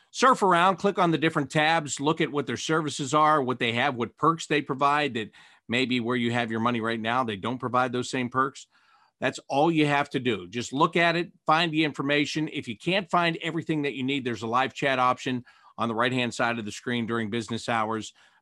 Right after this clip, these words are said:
But give them a chance to make their pitch to you just by going to their website. And then the question for you is, why keep your money in a regular bank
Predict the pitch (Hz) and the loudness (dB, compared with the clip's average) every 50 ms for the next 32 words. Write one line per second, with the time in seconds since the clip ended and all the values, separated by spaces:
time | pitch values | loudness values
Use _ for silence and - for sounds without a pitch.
0 | _ - 131 127 - - _ _ _ _ _ _ _ _ _ _ _ _ _ - | _ -2 0 0 -2 -6 _ _ _ _ _ _ _ _ _ _ _ _ _ -4
1 | 277 269 311 285 247 175 - - - 185 175 151 139 117 - - 143 131 143 147 | -2 0 0 0 0 -2 -2 2 2 4 4 4 2 -2 -4 -4 -2 0 0 0
2 | 135 - 147 131 117 - 151 147 - - - - 127 117 113 135 143 127 101 92 | 0 0 -2 -2 -2 0 -2 -2 -2 -2 -6 -4 -4 -4 0 0 0 0 0 -2
3 | 92 87 - - 151 - - 147 135 120 117 127 131 127 123 117 123 113 120 117 | -6 -12 -8 -8 -8 -4 -2 -2 -2 -2 -2 -2 -2 -2 -2 -2 -2 -2 -2 -2
4 | 110 110 120 117 110 95 - - 101 101 104 - _ _ _ _ _ _ _ _ | -2 0 0 -2 -2 -4 -6 -10 -10 -10 -10 -14 _ _ _ _ _ _ _ _
5 | _ _ - 147 165 202 214 190 175 165 - - 185 220 254 240 - - - 120 | _ _ -2 0 0 2 2 2 0 0 -2 0 0 2 2 2 0 -4 -6 -10
6 | 95 95 - - _ _ - 127 127 139 160 151 117 95 90 98 110 - - - | -10 -12 -16 -20 _ _ -8 -6 -2 0 0 0 0 -2 -6 -10 -14 -18 -20 -20
7 | _ _ _ _ _ _ _ _ _ _ _ _ _ _ - 147 214 247 - - | _ _ _ _ _ _ _ _ _ _ _ _ _ _ -2 0 0 0 -2 -4
8 | 247 - 202 175 151 151 147 143 139 135 127 127 127 - _ _ _ _ _ _ | -6 -2 0 0 2 4 4 4 4 2 0 0 -2 -6 _ _ _ _ _ _
9 | _ _ _ _ 143 135 131 127 151 147 135 117 101 90 87 123 131 104 92 - | _ _ _ _ -4 -2 0 0 0 0 0 -2 -2 -2 -2 -2 -2 -2 -6 -12